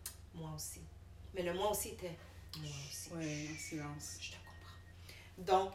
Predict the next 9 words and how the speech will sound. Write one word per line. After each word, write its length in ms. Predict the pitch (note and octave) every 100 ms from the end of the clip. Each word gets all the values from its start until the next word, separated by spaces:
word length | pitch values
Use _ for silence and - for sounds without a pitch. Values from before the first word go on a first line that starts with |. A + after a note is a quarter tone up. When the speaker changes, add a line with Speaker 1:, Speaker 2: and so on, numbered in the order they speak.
| -
Speaker 1:
c'est 320 | - G3+ - C#4
important 720 | F4 - - - A#3 C4 C4
de, 200 | G4 G3 B3 - - - - - - F3
de, 140 | F3+ F3
de, 180 | F3+ F3+ F3+ - -
de 180 | F#3+ F#3
sensibiliser 760 | F3+ - D4+ - G#3 G#3+ F#3+ A3+
les 160 | G3+
gens 160 | F#3